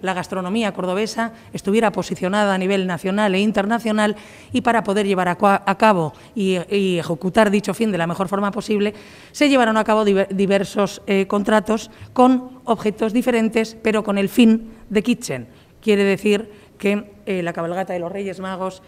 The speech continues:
y el evento Kitchen se ha contratado de la misma, eh, forma. También, eh, voy a recordar algo importante, que en ese evento Kitchen hubo cuarenta comunicadores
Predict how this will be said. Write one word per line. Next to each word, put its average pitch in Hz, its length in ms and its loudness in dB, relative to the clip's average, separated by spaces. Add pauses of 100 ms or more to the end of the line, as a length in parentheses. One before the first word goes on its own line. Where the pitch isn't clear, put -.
(140)
y 233 160 2
el 180 100 0
evento 170 300 -4
Kitchen 196 380 -6 (200)
se - 120 -6
ha 196 60 0
contratado 175 640 -4 (240)
de 196 120 -4
la 190 120 0
misma, 190 500 -4 (380)
eh, 190 140 -2
forma. 147 420 -6 (1200)
También, 240 540 0 (100)
eh, 196 280 2
voy 214 220 2
a 208 80 2
recordar 202 720 -2 (420)
algo 208 280 0
importante, 196 720 -2 (260)
que 214 240 2
en 233 80 4
ese 277 180 2
evento 226 280 0
Kitchen 226 480 -2 (240)
hubo 226 240 0
cuarenta 262 580 2
comunicadores 190 1300 0